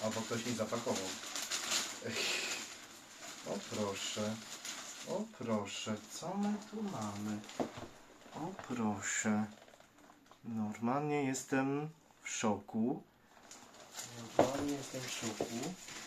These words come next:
że tak powiem. No proszę, a jakie to cieniutkie i miękkie. Jakie miłe w dotyku.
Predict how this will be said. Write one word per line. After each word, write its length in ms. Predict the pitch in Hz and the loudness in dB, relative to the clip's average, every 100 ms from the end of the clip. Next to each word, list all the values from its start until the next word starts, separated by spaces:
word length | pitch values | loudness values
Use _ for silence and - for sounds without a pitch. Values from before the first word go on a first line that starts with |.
| - - | -12 -8
że 120 | - - | -6 -2
tak 160 | 110 | -2
powiem. 600 | 110 110 101 104 117 165 - - - - - - - - - - - - - - - | -2 -2 2 4 4 2 -2 -8 -10 -14 -16 -18 -18 -6 -4 -4 -8 -20 -20 -16 -6
No 160 | 113 | -4
proszę, 380 | 113 127 120 120 | 2 4 6 6
a 60 | 113 | 6
jakie 260 | 113 - | 6 4
to 120 | 110 110 | 2 2
cieniutkie 520 | - 113 110 - 117 | 4 4 4 2 2
i 120 | 101 | 4
miękkie. 680 | 110 135 165 156 - 104 107 - - - - - - - - - - - - 110 | 6 6 4 2 0 0 0 -4 -20 -20 -20 -20 -20 -20 -20 -20 -20 -20 -12 -2
Jakie 420 | 104 101 - 104 | 0 0 -2 2
miłe 580 | 107 107 151 120 107 107 | 4 6 4 6 6 6
w 140 | - | 2
dotyku. 680 | 110 104 - 156 - 110 104 | -2 0 2 2 0 0 0